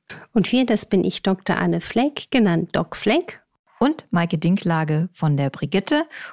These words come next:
Speaker 2: Und diesen Podcast könnt ihr hören auf R T L Plus und auf allen anderen Plattformen. Kann es tatsächlich sein, dass der Körper bei einseitiger Ernährung nicht mehr in der Lage ist, den Säurenbasenhaushalt zu regulieren?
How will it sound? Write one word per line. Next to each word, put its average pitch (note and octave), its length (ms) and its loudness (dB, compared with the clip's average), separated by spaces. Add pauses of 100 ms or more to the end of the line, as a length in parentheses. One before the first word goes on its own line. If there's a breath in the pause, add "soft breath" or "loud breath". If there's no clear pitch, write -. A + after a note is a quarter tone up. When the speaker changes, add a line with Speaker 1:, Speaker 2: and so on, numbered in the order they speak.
(100)
Speaker 2:
Und E3 140 2
diesen F3+ 240 2
Podcast C#3+ 640 -2
könnt C#3+ 180 2
ihr C#3 220 0
hören F3 280 4
auf - 140 -2
R D3 200 0
T - 120 -2
L D3 140 0
Plus - 280 0
und G3 220 2
auf F3 240 -2
allen D3+ 300 2
anderen D3+ 280 4
Plattformen. C3 720 -4 (880 loud breath)
Kann A#3+ 200 4
es F4+ 180 0
tatsächlich B3+ 640 2
sein, C#3+ 280 2
dass D3+ 160 2
der E3+ 140 2
Körper G#3+ 480 2
bei F3+ 140 0
einseitiger F#3+ 680 2
Ernährung F3+ 760 4 (160)
nicht - 160 2
mehr A3 120 4
in F3+ 80 4
der F3 120 4
Lage E3+ 340 2
ist, - 220 -2
den F3+ 160 4
Säurenbasenhaushalt E3 1500 0
zu - 160 -2
regulieren? D3+ 680 2